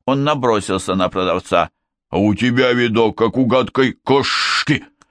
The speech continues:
Наверное, он считал, что хуже кошки ругательства не бывает. "У тебя нос, как помидор! У тебя ноги воняют так, что у Бело в носу свербит, и Бело не собирается есть твои черные сосиски!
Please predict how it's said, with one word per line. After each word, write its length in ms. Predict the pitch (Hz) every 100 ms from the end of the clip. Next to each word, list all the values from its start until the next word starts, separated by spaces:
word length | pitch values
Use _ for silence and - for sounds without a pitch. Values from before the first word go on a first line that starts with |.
| _ -
Наверное, 600 | 123 123 131 120 120 110
он 120 | 110
считал, 400 | - 110 117 113
что 320 | - - 104 _
хуже 320 | - 120 107
кошки 720 | 95 123 113 - - - 117 - _
ругательства 640 | 95 110 104 92 101 - 95
не 160 | 95
бывает. 540 | 85 82 95 117 127 _ _ _ _ _ -
"У 80 | -
тебя 360 | 78 73 95
нос, 260 | 98 110 -
как 160 | 107
помидор! 580 | - 98 98 95 113 - _ _ _ -
У 80 | 107
тебя 280 | 120 113 110
ноги 300 | 131 127 117
воняют 500 | 113 110 110 104 85
так, 180 | 101
что 160 | - 107
у 20 |
Бело 300 | 92 104 113
в 80 | 98
носу 320 | 104 95 113
свербит, 500 | - 104 95 110 95 _ _
и 100 | -
Бело 300 | 101 95 107
не 120 | 113 110
собирается 640 | 104 101 110 131 104 117
есть 320 | 104 110 -
твои 300 | 113 110 92 _
черные 500 | - 127 107 107 107
сосиски! 720 | - 101 113 113 - 107 -